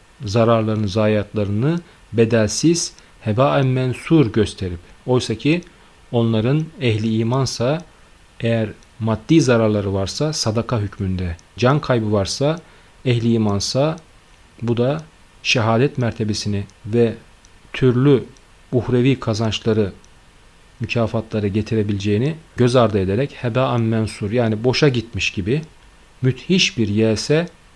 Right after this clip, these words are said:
yani ümitsizliğe atarlar. İman nazarıyla bakılmazsa o deprem ve o zelzeleden sonra zarar görmüş olan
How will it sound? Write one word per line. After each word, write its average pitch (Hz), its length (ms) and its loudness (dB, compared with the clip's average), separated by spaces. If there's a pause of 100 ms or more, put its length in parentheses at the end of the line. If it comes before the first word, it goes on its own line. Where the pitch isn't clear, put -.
(120)
yani 98 220 -2
ümitsizliğe 110 600 -2
atarlar. 92 680 -6 (720)
İman 139 400 2
nazarıyla 104 420 -2
bakılmazsa 117 680 -4 (520)
o 139 200 4
deprem 123 540 0
ve 104 200 0 (340)
o 127 120 2
zelzeleden 113 640 0
sonra 104 360 -4
zarar 113 340 0
görmüş 104 420 -2
olan 120 300 -2